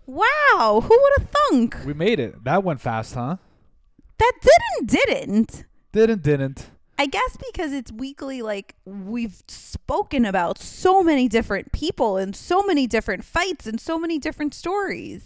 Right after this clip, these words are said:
Speaker 2: Yeah, right? It's crazy how it's changed. Oh,
Speaker 1: What
Speaker 2: and
Speaker 1: a
Speaker 2: just, you know,
Speaker 1: year.
Speaker 2: through, uh, you know, continued watching fights through a global pandemic and everything. No big deal.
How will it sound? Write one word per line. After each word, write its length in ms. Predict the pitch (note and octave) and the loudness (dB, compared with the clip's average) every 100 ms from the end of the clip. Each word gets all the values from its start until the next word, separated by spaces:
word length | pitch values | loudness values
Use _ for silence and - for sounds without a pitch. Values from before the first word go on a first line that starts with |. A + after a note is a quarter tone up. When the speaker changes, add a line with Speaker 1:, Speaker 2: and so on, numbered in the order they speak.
| - | -10
Speaker 2:
Yeah, 140 | C3+ D#3 | -6 -4
right? 300 | C3 E3 G#3+ | -2 -2 -4
It's 160 | D3+ - | -8 -6
crazy 380 | F#3+ B3 D3+ | -2 0 0
how 160 | C3 A#2+ | -2 -2
it's 120 | A#2 | -6
changed. 520 | - B2+ A#2+ A2+ - - - | -6 -6 -6 -10 -18 -20 -4
Oh, 160 | D#3 D#3 | 0 0
Speaker 1:
What 60 | |
Speaker 2:
and 100 | G#4 | 0
Speaker 1:
a 40 | G#4 | 0
Speaker 2:
just, 220 | D#3 B4+ | 2 0
you 80 | G4+ | 0
know, 60 | |
Speaker 1:
year. 140 | F#3+ G#3 | 0 -2
Speaker 2:
through, 400 | D3+ D3+ D3 C3+ | -2 -2 -2 -2
uh, 220 | C#3 B2+ E2+ C3 G#2+ | -6 -8 -12 -16 -10
you 140 | C3 | -6
know, 180 | B2+ B2+ | -4 -6
continued 640 | - D3 C#3+ D3+ D3+ C#3 - - - | -6 -10 -6 -2 -4 -4 -20 -16 -2
watching 340 | D3 D3 D3+ | -2 -2 -6
fights 320 | C#3+ D#3 C#3+ - | -2 -4 -4 -4
through 180 | C#3+ | -2
a 20 | C3 | -2
global 300 | C#3 C3 B2+ | -4 -6 -8
pandemic 480 | C#3 A#2+ D3 D#3 | -8 -8 -8 -8
and 100 | A#2+ | -8
everything. 320 | A#2 A#2+ C#3+ C3 | -8 -8 -8 -4
No 140 | B2 | -2
big 180 | B2+ A#2 | -2 -4
deal. 300 | A#2+ B2+ | -6 -6